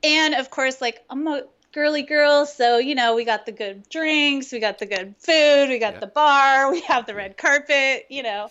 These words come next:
Speaker 1: we
Speaker 2: So
Speaker 1: do it
Speaker 2: cool.
Speaker 1: good. We do
Speaker 2: So
Speaker 1: it
Speaker 2: cool.
Speaker 1: right.
Speaker 2: So they can find this at the, at your website, right? They can see
Speaker 1: Yes.
Speaker 2: these things there.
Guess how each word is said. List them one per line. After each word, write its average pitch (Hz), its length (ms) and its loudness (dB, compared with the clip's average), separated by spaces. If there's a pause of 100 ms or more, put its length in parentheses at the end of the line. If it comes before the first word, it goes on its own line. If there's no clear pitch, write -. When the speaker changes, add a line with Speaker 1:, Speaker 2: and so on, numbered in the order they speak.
Speaker 1:
we 294 80 -12
Speaker 2:
So 269 60 -10
Speaker 1:
do 233 120 -8
it 226 80 -10
Speaker 2:
cool. 247 100 -16
Speaker 1:
good. 175 180 -20 (220)
We 254 100 -16
do 254 60 -6
Speaker 2:
So 240 80 -4
Speaker 1:
it - 20 -14
Speaker 2:
cool. 208 120 -12
Speaker 1:
right. - 100 -14 (140)
Speaker 2:
So - 140 -10
they 147 120 -2
can 175 140 -8
find 143 360 -2
this 123 160 -4
at 101 200 -4
the, 98 260 -4
at 98 160 -8
your 101 120 -10
website, 101 480 -10
right? 73 280 -14
They 90 100 -14
can 85 120 -18
see - 80 -10
Speaker 1:
Yes. - 180 -4
Speaker 2:
these 92 180 -14
things 98 160 -16
there. 92 140 -14